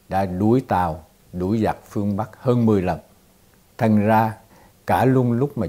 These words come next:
chúng đã chiếm nước ta cả ngàn năm. Thành ra tôi chắc chắn rằng người dân Việt Nam sẽ có một đoàn thể, có sẽ một nhóm đứng lên đuổi Tàu cứu nước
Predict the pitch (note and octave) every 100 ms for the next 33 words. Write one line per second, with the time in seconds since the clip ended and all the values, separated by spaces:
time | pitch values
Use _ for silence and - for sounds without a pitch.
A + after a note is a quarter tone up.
0 | - A2+ D3 A#2+ G#2 A#2 - - _ C3+
1 | C#3 D#3 D#3 - G#2+ G#2 A2 A2+ A#2 A2+
2 | F#2 G2 G2+ - - _ _ _ _ _
3 | _ _ _ _ - A2 G2+ A2+ A2 A2+
4 | - _ B2+ A2+ - - - - A#2 C#3+
5 | D3+ G2 D#2+ - _ _ - _ _ _
6 | _ _ _ A#2 A2+ G#2 A2+ A2+ G2+ -
7 | G2 G#2 G2+ - G2+ G2 - A#2+ C3+ G2+
8 | - G2 E2 D2+ - D#2+ F#2 G2+ A2+ A#2+
9 | G2+ G2 F2 - G2 G2+ - - _ _
10 | A2 A#2+ D3 A#2 G#2+ G#2 - _ E2 F#2
11 | G#2 - C#2+ - _ F#2+ A2 A2 A#2